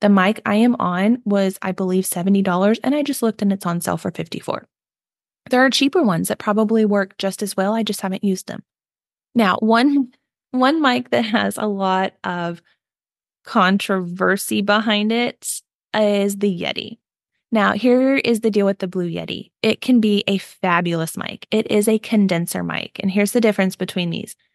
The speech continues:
There are two types of mics, condenser and dynamic. I'm on a dynamic mic, but a Blue Yeti is a condenser mic. It is going to pick up all sounds. It will pick up the echoes. It will pick up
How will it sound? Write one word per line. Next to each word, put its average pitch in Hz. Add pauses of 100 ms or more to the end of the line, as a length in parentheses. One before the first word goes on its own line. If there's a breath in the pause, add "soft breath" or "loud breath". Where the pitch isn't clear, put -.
(320)
There 214
are 214
two 220 (140)
types -
of 233
mics, 226
condenser 208
and 214
dynamic. 170
I'm 175
on 180
a 208
dynamic 254
mic, 170 (640)
but 233
a 226
Blue 214
Yeti 220
is 190
a 190
condenser 175
mic. - (100)
It 226
is 277
going 233
to 226
pick -
up 185 (440)
all 196
sounds. -
It 208
will 202
pick 196
up 170
the -
echoes. 247
It 214
will 175
pick -
up 165